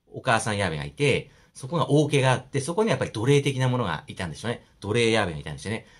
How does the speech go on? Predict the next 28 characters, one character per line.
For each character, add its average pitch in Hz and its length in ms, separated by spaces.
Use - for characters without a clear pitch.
で、 131 80
そ 147 160
こ 226 160
か 220 140
ら、 233 420
え 110 120
ー、 101 40
船 143 260
団 131 200
を 123 60
率 - 160
い 95 120
て、 160 400
最 120 220
初 123 140
地 - 160
球 143 160
に 117 120
移 - 40
住 131 160
し - 80
て 143 80
き 127 100
た 90 80
ん 69 80
で 64 60
す - 120
よ。 - 100